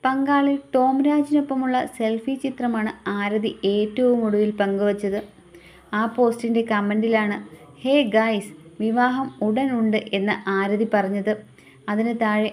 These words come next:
ആശംസ പ്രവാഹം വന്ന് നിറയുകയാണ്. "നേരത്തെ എൻ്റെ വിവാഹം കഴിഞ്ഞതാണ്" എന്നും ആ ബന്ധം വേർപിരിഞ്ഞു എന്നും ആരതി സോജൻ തന്നെയാണ്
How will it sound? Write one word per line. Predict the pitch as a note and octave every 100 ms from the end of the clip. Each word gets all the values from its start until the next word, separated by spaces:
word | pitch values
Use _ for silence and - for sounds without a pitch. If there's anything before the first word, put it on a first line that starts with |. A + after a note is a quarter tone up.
| -
ആശംസ | F#3+ G3+ G#3+ G#3+ A#3
പ്രവാഹം | A3+ G#3 G3+ G3+ G#3+ G#3+
വന്ന് | G#3+ G#3+
നിറയുകയാണ്. | G3+ G3 G#3 G3+ G3+ G3+ G#3 A3
"നേരത്തെ | C#4+ D4 D4+ D4+ D4+ -
എൻ്റെ | A#3 B3
വിവാഹം | A3 G#3+ G#3+ A3 B3
കഴിഞ്ഞതാണ്" | B3 A#3 A#3 A3+ A3+ A3+ A3
എന്നും | G3+ G3+ G#3 - _ -
ആ | A#3 C4
ബന്ധം | C#4 C4 B3+ -
വേർപിരിഞ്ഞു | G3+ G#3 G#3+ A#3+ A#3+ B3 A#3+
എന്നും | G#3 G#3+ G#3+ -
ആരതി | G3+ G3+ G3 G3+ A3+
സോജൻ | A3+ A3+ A#3+
തന്നെയാണ് | A3+ A3 G#3+ G#3